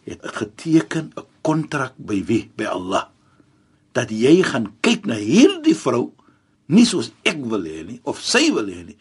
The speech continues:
maar soos Allah dit wil hê. En wat wil Allah hê? Dat jy moet nie lelik praat met die vrou nie. Jy moet mooi lewe met die vrou. Jy moet nie aglike iets sê aan haar nie. Pad van al die ander ietsie, ek noem maar nou hierdie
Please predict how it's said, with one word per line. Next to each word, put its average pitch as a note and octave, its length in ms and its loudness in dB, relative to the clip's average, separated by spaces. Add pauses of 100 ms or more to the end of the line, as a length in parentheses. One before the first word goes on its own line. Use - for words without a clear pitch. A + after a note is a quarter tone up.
(240)
maar - 160 -14
soos - 200 -12
Allah G2 280 -4
dit F2+ 180 -14
wil D#2+ 120 -10
hê. D#2 120 -12 (1080)
En F2 100 -8
wat D3 180 0
wil E3 180 -2
Allah F3 240 0
hê? G3 160 -4 (440)
Dat - 140 -14
jy F2+ 260 -8
moet F#2+ 320 -8
nie C3+ 180 2
lelik B2 440 4
praat G#2+ 240 -6
met E2 160 -12
die D#2+ 80 -16
vrou - 320 -18
nie. - 120 -20 (380)
Jy G#2+ 120 2
moet A#2+ 160 0
mooi C3+ 200 6
lewe G3 440 6
met B2 160 -4
die G2+ 80 -8
vrou. - 300 -20 (360)
Jy A#2 100 4
moet C#3 120 2
nie E3 180 2
aglike F3+ 600 4
iets - 300 -6
sê F#3 300 2
aan A#2+ 160 -2
haar D#2 220 -10
nie. - 100 -20 (160)
Pad E3 160 2
van - 200 -6 (120)
al E3 220 4
die C#3 120 2
ander B2 300 0
ietsie, - 320 -2
ek A2 80 -6
noem B2+ 240 2
maar C3+ 140 -2
nou A2 100 -4
hierdie G2+ 460 2